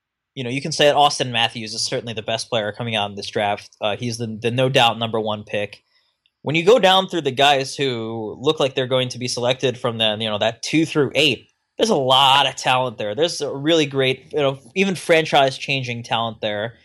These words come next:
When you talk about Patrick Lane, when you talk about Matt, Matt Tkachuk, when you talk about Alex Nylander,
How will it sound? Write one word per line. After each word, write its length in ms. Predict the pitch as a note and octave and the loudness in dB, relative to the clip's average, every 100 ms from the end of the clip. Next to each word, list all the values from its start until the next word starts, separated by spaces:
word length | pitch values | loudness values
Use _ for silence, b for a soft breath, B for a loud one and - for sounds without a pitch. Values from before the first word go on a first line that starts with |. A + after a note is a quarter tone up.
| b - | b -10
When 120 | A#2 | -6
you 60 | |
talk 220 | A2 B2 B2 | 0 0 2
about 220 | A#2 A#2 | 0 0
Patrick 360 | B2+ B2 B2+ | -2 -2 -6
Lane, 480 | A#2+ B2 A#2+ A#2 A2+ A#2+ _ _ - | -2 0 0 -2 -8 -14 _ _ -12
when 60 | |
you 80 | A#2+ | -4
talk 220 | C#3 B2 | 0 0
about 340 | B2 A#2 A#2 B2+ | 2 2 2 0
Matt, 260 | B2 A2+ | -2 0
Matt 200 | C3 A#2 | -2 -2
Tkachuk, 480 | - - C3+ A#2 - - _ _ _ | -4 -6 -2 -2 -4 -16 _ _ _
when 80 | A#2+ | -10
you 40 | |
talk 200 | A#2 B2+ | -4 -2
about 220 | B2+ A#2+ | 2 2
Alex 300 | A#2+ A#2+ A#2 | 2 -2 -4
Nylander, 680 | C3 B2 A#2+ A2+ A2+ A2 A#2 | -8 -6 -4 -4 -2 -4 -6